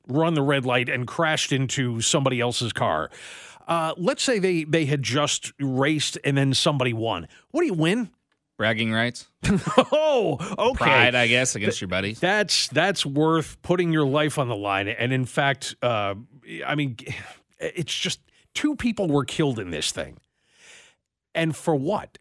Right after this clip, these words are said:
Speaker 1: Bragging rights. Okay. Uh, yeah, that's what I thought it was. And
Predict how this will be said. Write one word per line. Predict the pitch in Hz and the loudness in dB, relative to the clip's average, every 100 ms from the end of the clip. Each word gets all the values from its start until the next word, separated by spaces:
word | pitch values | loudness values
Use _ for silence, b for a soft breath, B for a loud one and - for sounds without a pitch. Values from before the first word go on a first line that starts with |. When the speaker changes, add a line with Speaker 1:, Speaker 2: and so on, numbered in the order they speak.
| _ | _
Speaker 1:
Bragging | - 131 180 160 131 | -2 2 2 2 -2
rights. | 92 80 - - - 147 | -2 -4 -2 -4 -2 0
Okay. | 170 151 131 135 120 - _ _ | 0 2 2 2 -2 -10 _ _
Uh, | 131 135 131 123 110 113 | -2 2 2 2 0 -2
yeah, | 143 147 | -2 0
that's | 185 - | -2 -2
what | 233 | -2
I | 135 | -4
thought | - 131 147 | -4 -2 -2
it | 139 | -2
was. | 156 170 160 - - b b b b _ | -2 -2 -2 -4 -4 b b b b _
And | 127 127 120 120 | -2 0 0 -2